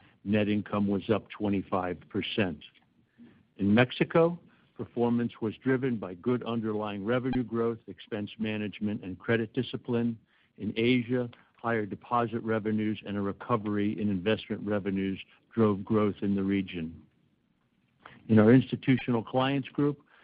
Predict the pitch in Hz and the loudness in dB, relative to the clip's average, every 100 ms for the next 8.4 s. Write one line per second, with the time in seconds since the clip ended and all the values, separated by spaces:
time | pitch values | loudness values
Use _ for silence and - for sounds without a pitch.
0 | _ _ 110 101 107 113 110 95 117 - | _ _ -6 -2 0 0 -2 -6 -8 -2
1 | 123 110 98 113 117 117 - 120 107 107 | 0 0 -2 0 0 0 -4 -4 -2 -2
2 | 110 113 123 104 101 101 - 120 120 120 | 0 0 -2 -4 -8 -10 -2 0 2 0
3 | 120 110 _ _ _ _ _ - 117 110 | -2 -6 _ _ _ _ _ -2 0 0
4 | 113 113 113 - 107 101 - 120 110 110 | 2 0 -2 -4 -2 -4 -2 2 2 0
5 | 110 98 - 127 135 123 - 123 - - | -4 -4 0 0 0 -4 -4 -6 -6 -4
6 | 117 113 107 101 - - 127 127 - 107 | 2 2 2 -4 -8 -2 0 0 0 -2
7 | 101 95 104 98 95 - 104 98 98 117 | -2 -2 0 0 -4 -2 -2 0 0 2
8 | 127 123 123 123 | 2 2 2 0